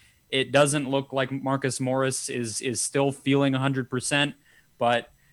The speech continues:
that seems to me to be something where if, if they really get desperate, we, we probably have to see that because it's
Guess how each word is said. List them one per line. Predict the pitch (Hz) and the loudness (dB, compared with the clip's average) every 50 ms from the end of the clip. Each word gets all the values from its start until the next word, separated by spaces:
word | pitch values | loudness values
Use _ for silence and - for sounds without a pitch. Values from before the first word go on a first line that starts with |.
| _ _ - | _ _ 4
that | 135 139 156 151 | 6 6 6 6
seems | - 175 165 160 160 - | 2 0 0 0 -2 -2
to | - 156 | -4 -2
me | 143 139 139 139 135 135 | 0 2 2 2 2 0
to | 131 | -2
be | 123 117 127 127 127 123 | -2 -2 -2 -2 -2 -2
something | - - 143 135 135 131 - 131 127 127 123 120 | 0 0 0 0 0 0 -2 -2 -2 -2 -2 -2
where | 117 120 117 117 113 113 113 - - _ - - - - _ _ _ _ _ _ _ _ _ _ _ _ _ | -2 0 0 0 0 -2 -4 -6 -12 _ -20 -20 -20 -20 _ _ _ _ _ _ _ _ _ _ _ _ _
if, | - 139 151 143 147 - - | 0 2 2 2 0 -2 -2
if | 143 143 139 - | -2 -2 0 2
they | 147 143 131 | 2 4 4
really | 131 139 139 143 143 139 135 131 | 4 4 4 4 4 2 2 0
get | 117 113 135 139 127 123 | 2 2 2 2 2 2
desperate, | 123 131 127 - - - 131 120 113 110 | 0 0 0 0 -2 -4 -4 -4 -4 -4
we, | - 123 127 131 | -4 -4 -4 -4
we | 117 117 127 123 | -2 -4 -4 -6
probably | 117 - 135 139 151 151 151 135 131 127 120 | -4 0 2 4 4 4 2 0 0 -2 0
have | 104 123 127 131 135 - - | 2 2 2 2 2 0 -6
to | - 117 | -8 -6
see | - - - 160 170 | -4 -4 -2 -2 -2
that | 143 123 107 98 104 - 117 | -2 -2 -2 -2 -4 -4 -4
because | 123 117 - 131 127 123 120 | -6 -4 0 0 0 0 0
it's | 123 113 - - - - | -2 -4 -4 -4 -4 -4